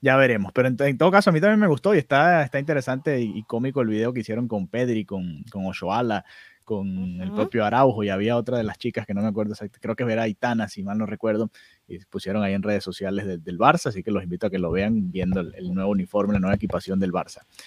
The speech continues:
Speaker 1: Eh, para mí muy bonita, el dorado, la referencia a los Juegos Olímpicos del noventa y dos y todo eso, me parece que el concepto está interesante, las calles de Barcelona en el uniforme, tiene, tiene una conexión interesante con el equipo, ¿no? No es simplemente,
Speaker 2: Claro.
Speaker 1: eh, algo de
Speaker 2: Con la
Speaker 1: mercadeo y ya, sino
Speaker 2: ciudad,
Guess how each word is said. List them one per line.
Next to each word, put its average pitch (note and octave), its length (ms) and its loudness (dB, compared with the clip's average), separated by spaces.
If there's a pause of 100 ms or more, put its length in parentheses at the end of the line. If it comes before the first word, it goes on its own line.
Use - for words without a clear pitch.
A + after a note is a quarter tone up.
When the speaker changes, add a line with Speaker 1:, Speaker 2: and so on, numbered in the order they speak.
(340)
Speaker 1:
Eh, A#2 180 2
para B2 180 4
mí E3 80 8
muy G#3 140 12
bonita, D#3 360 10
el A2 80 4
dorado, D3 460 10
la A2+ 220 6
referencia A2 480 0
a B2+ 40 2
los A2+ 80 0
Juegos B2+ 200 4
Olímpicos B2+ 420 0
del A2 100 -2
noventa G2+ 300 -2
y A2 60 -2
dos C#3+ 200 4
y A#2 60 -2
todo B2 260 4
eso, D#3 160 0
me A2+ 100 0
parece A2+ 220 0
que D3 60 0
el A#2 60 -6
concepto A2+ 340 -4
está B2 160 -6
interesante, A#2+ 580 -2
las G#2 140 -2
calles A#2 260 0
de A#2+ 60 0
Barcelona G#2+ 460 0
en A#2 80 2
el G#2+ 80 0
uniforme, A#2+ 560 2
tiene, G#3 360 0
tiene G#3 460 2 (100)
una G3+ 220 0
conexión D#3 540 0
interesante B2 540 -2
con A#2 180 -2
el G2 100 -2
equipo, F#2+ 300 -6
¿no? G#2+ 80 -2
No G2 100 -2
es F#2+ 80 -12
simplemente, A#2+ 380 0
Speaker 2:
Claro. F#3+ 720 4
Speaker 1:
eh, G2 240 -2
algo A2 380 0
de A2 160 0
Speaker 2:
Con G#2+ 200 0
la G3 100 2
Speaker 1:
mercadeo B2 180 2
y - 20 4
ya, G3 60 4
sino F#3+ 120 4
Speaker 2:
ciudad, F#3+ 300 4